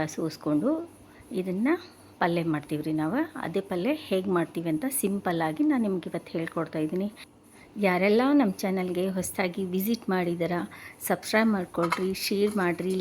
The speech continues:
ಲೈಕ್ ಮಾಡಿರಿ, ಕಾಮೆಂಟ್ ಮಾಡಿರಿ. ಈಗ ನೋಡ್ರಿ, ಈ ಥರ ನಾವು, ಆ, ಎರಡು ದಿವಸ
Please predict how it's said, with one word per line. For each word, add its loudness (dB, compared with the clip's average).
ಲೈಕ್ 0
ಮಾಡಿರಿ, 2
ಕಾಮೆಂಟ್ 0
ಮಾಡಿರಿ. 2
ಈಗ 2
ನೋಡ್ರಿ, 2
ಈ 0
ಥರ -8
ನಾವು, 2
ಆ, -2
ಎರಡು 4
ದಿವಸ 6